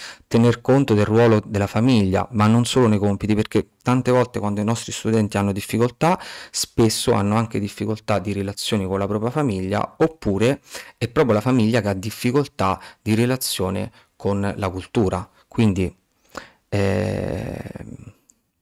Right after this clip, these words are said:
relazione con la famiglia, questo è un punto comunque che è sempre,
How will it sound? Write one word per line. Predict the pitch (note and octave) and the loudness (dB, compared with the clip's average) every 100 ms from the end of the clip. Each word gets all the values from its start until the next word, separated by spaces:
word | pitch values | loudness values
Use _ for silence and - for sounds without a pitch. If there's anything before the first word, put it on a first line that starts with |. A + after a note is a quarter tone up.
| _ _ _ _ _ - | _ _ _ _ _ -4
relazione | G2+ G2+ - - A#2+ G#2 F#2+ - _ _ _ _ _ _ _ _ _ _ _ _ _ - - _ _ | 0 0 0 0 2 2 0 -6 _ _ _ _ _ _ _ _ _ _ _ _ _ -20 -20 _ _
con | - F#2+ | -8 -6
la | F#2 | -4
famiglia, | A2 G2+ F#2 F#2+ C3 - _ _ _ _ _ _ _ _ | -2 -2 -2 -2 -4 -6 _ _ _ _ _ _ _ _
questo | - A2 - | -4 -4 -2
è | G2 | -4
un | F2+ | -2
punto | G#2 F#2 G#2 F2+ - _ _ - - - _ - | -4 -2 -2 -4 -4 _ _ -20 -20 -20 _ -6
comunque | A2+ A2+ A2+ G#2 | 0 0 0 -2
che | F#2+ F#2+ | -2 -4
è | - A2 | -6 -10
sempre, | - - A2 G#2+ G#2+ G2+ G2 | -4 0 0 0 -2 -2 -4